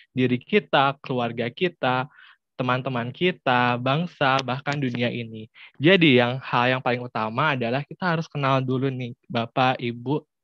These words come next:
dan teman-teman mengenai virus dari yang menjadi menyeba-, penyebab dari penyakit covid nineteen ini. Nah, nama virusnya adalah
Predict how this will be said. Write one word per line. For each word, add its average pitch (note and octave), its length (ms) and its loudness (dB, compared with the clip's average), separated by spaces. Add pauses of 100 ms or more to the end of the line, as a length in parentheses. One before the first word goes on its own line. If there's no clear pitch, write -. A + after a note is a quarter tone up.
(240)
dan A#2+ 240 0
teman-teman B2 640 -2 (240)
mengenai B2+ 640 0 (240)
virus D3+ 320 -2
dari C3 560 0
yang C3 320 -6
menjadi B2+ 320 -4
menyeba-, B2 400 -8 (160)
penyebab B2+ 480 -4
dari C3 400 -6 (320)
penyakit B2+ 560 -6
covid C#3 400 -4
nineteen A#2 400 -8
ini. A#2 400 -10 (960)
Nah, A#2+ 160 0
nama C3+ 320 0
virusnya C#3 560 -2
adalah A#2+ 480 -2